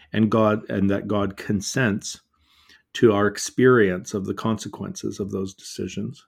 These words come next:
So we're very much on the same page in, in the sense that God is not coercive, and that, that he does consent, and that this is both the love and the wrath of God in a sense. Um, where we differ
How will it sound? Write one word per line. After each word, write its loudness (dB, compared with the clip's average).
So 4
we're 8
very 8
much 2
on 2
the 0
same -2
page 0
in, 0
in -2
the -2
sense -6
that -8
God 4
is 2
not 2
coercive, -4
and -4
that, -2
that 2
he 2
does 2
consent, -2
and 0
that 0
this 4
is 0
both 6
the 2
love 6
and 4
the 8
wrath 6
of -8
God -2
in -4
a -8
sense. -12
Um, -2
where 6
we 6
differ 4